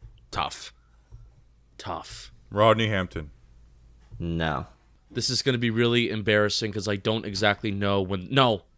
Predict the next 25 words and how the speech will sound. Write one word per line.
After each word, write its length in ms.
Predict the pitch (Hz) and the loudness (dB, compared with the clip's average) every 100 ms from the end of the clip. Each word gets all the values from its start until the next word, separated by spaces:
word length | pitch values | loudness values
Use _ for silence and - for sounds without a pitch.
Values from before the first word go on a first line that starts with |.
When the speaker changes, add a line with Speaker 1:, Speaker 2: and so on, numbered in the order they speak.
| - | -4
Speaker 1:
no. 240 | 113 104 | 0 0
The 140 | 95 117 | -2 2
Bengals, 500 | 139 170 185 175 143 | 4 4 2 2 0
I 40 | |
feel 160 | - 156 | 0 2
like, 160 | 123 | 4
didn't 260 | 143 135 113 | 4 2 2
start 480 | - - 127 120 - | 0 4 6 6 2
around, 440 | 110 104 107 101 95 | 0 2 2 0 -2
uh, 60 | 107 | 0
like, 160 | 101 101 | 0 0
in 80 | 101 | -4
the, 140 | - | -4
in 80 | 101 | -2
the 80 | 92 | 0
sixties. 580 | 107 - - - - - _ _ _ _ - | 0 -2 -8 -10 -12 -12 _ _ _ _ -16
I 40 | - | 0
feel 160 | 139 | 4
like 120 | 135 | 4
they 80 | 135 | 4
weren't 240 | 120 120 110 | 4 2 0
a 40 | |
franchise 520 | - 110 101 95 85 | -2 -2 0 -2 -2
yet. 200 | 87 69 - _ _ _ - | -4 -6 -14 _ _ _ 2
I'm, 280 | 143 170 | 2 2